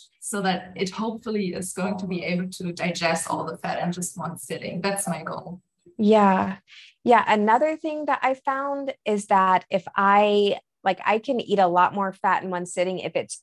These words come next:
Speaker 2: like, cold butter. Um, or, like, recently I made a carnivore ice cream and it's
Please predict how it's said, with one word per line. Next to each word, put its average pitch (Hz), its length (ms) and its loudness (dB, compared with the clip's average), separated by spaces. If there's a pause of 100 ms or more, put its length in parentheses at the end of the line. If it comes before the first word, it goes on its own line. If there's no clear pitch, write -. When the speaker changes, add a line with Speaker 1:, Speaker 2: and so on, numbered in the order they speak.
Speaker 2:
like, - 240 -2
cold 180 640 0
butter. 160 420 0 (440)
Um, 165 480 4 (200)
or, 180 720 4
like, 170 180 -2
recently 196 440 -2
I 175 140 2
made 180 220 2
a 160 180 2
carnivore 180 480 0
ice 170 260 0
cream 170 320 -6
and 165 100 -2
it's - 280 -4